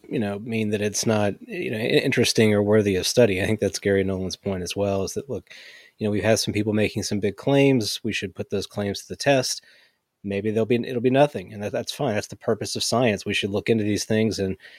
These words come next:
if it's interesting, let's keep going. If it's not, let's dis-, d-, discard it. And I think maybe the, the worry or the concern here with this particular, uh, you know, episode or anecdote is that, you know, if it is not nothing, then it just kind of lends to that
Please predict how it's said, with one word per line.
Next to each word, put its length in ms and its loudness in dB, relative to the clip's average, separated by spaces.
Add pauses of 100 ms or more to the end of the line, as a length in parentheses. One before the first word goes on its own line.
(140)
if 160 -6
it's 100 -8
interesting, 440 4
let's 140 4
keep 180 -2
going. 300 6
If 120 2
it's 160 -6
not, 240 0
let's 300 -6
dis-, 400 -6 (340)
d-, 140 -6
discard 520 -2
it. 120 -6
And 100 -8
I 60 -8
think 260 -2 (320)
maybe 200 6
the, 360 2
the 160 -6
worry 380 6
or 80 8
the 80 -2
concern 500 0
here 460 0
with 340 -6
this 160 -4
particular, 840 -2
uh, 200 -10
you 60 -6
know, 240 -4
episode 460 2
or 60 0
anecdote 500 0
is 200 -8
that, 200 -4 (640)
you 260 -10
know, 80 0
if 100 0
it 120 2
is 280 6
not 180 4
nothing, 280 0
then 140 0
it 80 -8
just 160 -4
kind 160 0
of 120 0
lends 420 2
to 100 0
that 260 4